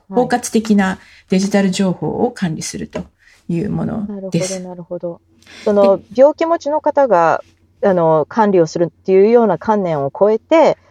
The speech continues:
Speaker 2: 全体的、総合的な健康を見るってことですよね。
Speaker 1: そうですね。あの、予防もふせ-、あるので、
Speaker 2: うん、うん。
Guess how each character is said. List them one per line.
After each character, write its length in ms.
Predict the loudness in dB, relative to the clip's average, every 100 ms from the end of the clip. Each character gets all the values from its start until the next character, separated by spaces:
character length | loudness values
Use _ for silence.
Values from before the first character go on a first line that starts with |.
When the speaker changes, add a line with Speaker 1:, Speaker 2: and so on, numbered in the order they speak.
| _
Speaker 2:
全 200 | 2 2
体 160 | 2 0
的、 180 | 0 -2
総 220 | 0 2
合 160 | 2 -2
的 240 | -4 -2
な 220 | 0 0 -2
健 160 | -4 0
康 160 | 4
を 120 | 4
見 140 | 4 2
る 60 |
っ 20 | -2
て 120 | -4
こ 100 | -6
と 80 | -8
で 100 | -10
す 100 | -12
よ 80 |
ね。 140 | -10 -6
Speaker 1:
そ 220 | -2 -2
う 60 | -2
で 100 | -4
す 160 | -2
ね。 220 | 0 -2 -2
あ 140 | 0 4
の、 80 |
予 200 | 4 4
防 260 | 4 4 2
も 140 | 0
ふ 60 | 0
せ-、 240 | -2 -4 -6 -4
あ 100 | 0
る 100 | 0
の 140 | 0
で、 400 | 0 0 0 -6 _ _ _ -20 _ _
Speaker 2:
う 120 | -2
ん、 80 |
う 20 |
ん。 40 | -2